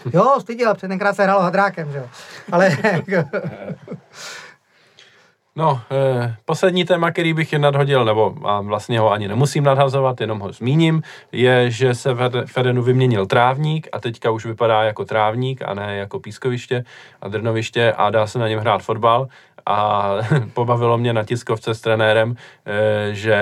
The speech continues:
Speaker 2: se na trávník trenéra zeptali až úplně na závěr té tiskovky a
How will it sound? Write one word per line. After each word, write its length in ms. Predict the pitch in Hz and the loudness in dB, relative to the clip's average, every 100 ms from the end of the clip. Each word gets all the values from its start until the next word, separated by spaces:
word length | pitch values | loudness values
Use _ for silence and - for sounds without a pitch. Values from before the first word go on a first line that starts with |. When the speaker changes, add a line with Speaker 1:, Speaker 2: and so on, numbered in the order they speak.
| 104 104 107 95 - _ - | 4 4 2 0 -4 _ -14
Speaker 2:
se 360 | - 110 104 | 0 2 2
na 140 | 107 101 | 0 -2
trávník 580 | 113 101 107 110 104 117 | 2 2 0 -6 -8 -10
trenéra 440 | 110 107 104 101 104 | -6 -4 -2 -4 -4
zeptali 400 | 104 - 104 95 | -6 -4 -2 -2
až 160 | 98 98 | -4 -6
úplně 280 | 98 107 | -6 -4
na 100 | 107 | -2
závěr 400 | 101 107 104 104 | -2 -2 -2 -4
té 140 | 101 101 | -6 -12
tiskovky 640 | 113 - 113 107 110 107 | -10 -8 -6 -6 -4 0
a 120 | 107 | 0